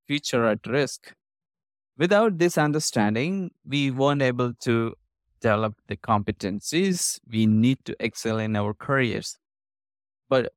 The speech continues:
we are not going to let that happen, are we? No. We are going to delve deep into what competency truly means and why it is essential for our career success.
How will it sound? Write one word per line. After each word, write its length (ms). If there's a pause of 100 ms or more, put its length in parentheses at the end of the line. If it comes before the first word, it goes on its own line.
we 160
are 80
not 240
going 280
to 120
let 280
that 180
happen, 560 (360)
are 200
we? 320 (320)
No. 640 (880)
We 100
are 80
going 280
to 120
delve 500
deep 300
into 320
what 440
competency 720
truly 360
means 560
and 200
why 340
it 260
is 200
essential 600
for 160
our 320
career 420
success. 800